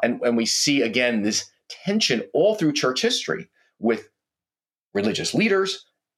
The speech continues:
and what, what became the monastic tradition, the desert fathers and mothers. And then through church history, there's a stream of rejection of self-promotion. Uh, so, for example, the desert fathers and mothers would talk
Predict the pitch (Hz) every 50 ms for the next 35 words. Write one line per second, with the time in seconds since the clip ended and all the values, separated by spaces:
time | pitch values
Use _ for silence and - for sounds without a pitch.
0 | _ - 196 220 226 202 175 165 135 - 123 135 135 - - _ _ - 123 123
1 | - 120 - - 151 160 175 175 165 160 151 - - 117 104 92 85 - _ _
2 | _ _ _ _ _ _ _ _ - 101 98 104 110 120 120 - - 104 - -
3 | 101 87 95 104 - - - 71 73 76 - 92 92 87 - 87 - - - 107
4 | 101 101 - 98 90 - 95 82 87 104 120 127 123 120 117 117 - - - -
5 | - - - - _ _ - 98 98 95 117 120 117 107 - - 113 110 - -
6 | - 104 - - 135 131 - 110 98 98 95 98 92 90 - - - - - 139
7 | 156 165 165 151 131 - - 117 101 92 98 95 87 - - 120 135 131 - -
8 | - 107 95 95 - - 95 85 87 - - - 101 101 110 120 131 - - 95
9 | 85 78 - - - - - - - - _ _ _ 107 101 98 92 90 82 -
10 | - - 120 104 - 110 104 123 120 117 117 113 98 92 80 117 113 117 117 110
11 | - - - 107 101 104 101 98 95 90 95 85 85 95 123 135 120 110 98 -
12 | 92 80 - - - 107 98 - - -